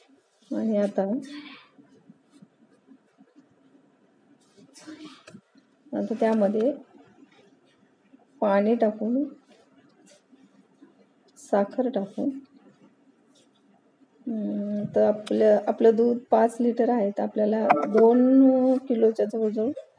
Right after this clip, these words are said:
साखर टाकायची आहे. तशी आपण ती आपल्या आवडीनुसार टाकू शकता.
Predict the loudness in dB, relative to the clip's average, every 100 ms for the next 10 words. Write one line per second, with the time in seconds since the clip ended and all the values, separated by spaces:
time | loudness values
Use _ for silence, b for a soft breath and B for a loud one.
0 | _ _ _ 0 2 2 0 -2 -6 -6
1 | -6 -4 -6 -6 -12 _ _ _ -4 0
2 | 4 4 2 0 2 2 2 0 0 -2
3 | -8 -20 -20 _ _ -20 -20 -2 2 2
4 | 2 0 -2 -4 -4 -4 -8 -10 -4 -4
5 | -4 -16 -16 -10